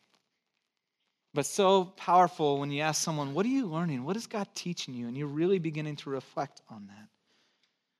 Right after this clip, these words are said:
What are you concerned about? And finally, this is more of surface, surface level to get down, but how are you doing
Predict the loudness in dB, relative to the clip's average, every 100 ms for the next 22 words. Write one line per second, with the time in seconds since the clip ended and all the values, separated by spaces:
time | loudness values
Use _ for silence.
0 | _ 2 4 2 0 -2 -4 -4 -4 -6
1 | -14 -20 _ _ _ _ _ _ _ _
2 | _ _ _ _ -10 -2 -2 -2 -6 -10
3 | -8 -2 -2 0 -2 2 2 2 -4 0
4 | 0 0 -6 -6 -14 -12 -14 -14 _ _
5 | _ _ _ -2 0 0 -4 -4 -4 -2
6 | -4 -6 -4 -6 -4 -4 -4 -10 -12 -4
7 | -2 0 -2 -4 -10 -12